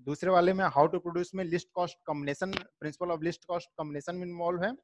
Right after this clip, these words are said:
और what to produce वाले में प्रोडक्ट प्रोडक्ट रिलेशनशिप इन्वॉल्व है यहाँ पे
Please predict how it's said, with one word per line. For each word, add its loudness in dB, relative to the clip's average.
और 2
what 8
to -2
produce 0
वाले 6
में -2
प्रोडक्ट 6
प्रोडक्ट 2
रिलेशनशिप 2
इन्वॉल्व -4
है -4
यहाँ -4
पे -6